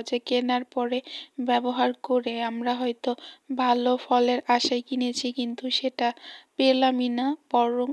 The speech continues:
আমাদের আরও ত্বকের ক্ষতি হয়ে যাচ্ছে অনেক। তো তার চাইতে ভালো যে এটা পরীক্ষা করে নেওয়া ভালো। আর এগুলো সম্পূর্ণ হচ্ছে, আপনারা দেখতেই পাচ্ছেন, এগুলো হচ্ছে সৌদি আরবিয়ার প্রোডাক্ট,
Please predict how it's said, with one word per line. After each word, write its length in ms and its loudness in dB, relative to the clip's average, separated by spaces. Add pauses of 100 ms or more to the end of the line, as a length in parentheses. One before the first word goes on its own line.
আমাদের 440 -2
আরও 220 0
ত্বকের 440 -4
ক্ষতি 400 -6 (140)
হয়ে 240 -4
যাচ্ছে 360 -10
অনেক। 260 -6 (500)
তো 160 0
তার 280 4
চাইতে 380 0 (100)
ভালো 400 2
যে 160 -2 (500)
এটা 200 4
পরীক্ষা 440 0
করে 260 -2
নেওয়া 240 0
ভালো। 240 -2 (640)
আর 180 4 (100)
এগুলো 380 0
সম্পূর্ণ 640 -2
হচ্ছে, 460 -6
আপনারা 300 0
দেখতেই 400 -6
পাচ্ছেন, 460 -6 (520)
এগুলো 360 0
হচ্ছে 340 -4
সৌদি 560 0
আরবিয়ার 540 0
প্রোডাক্ট, 480 -4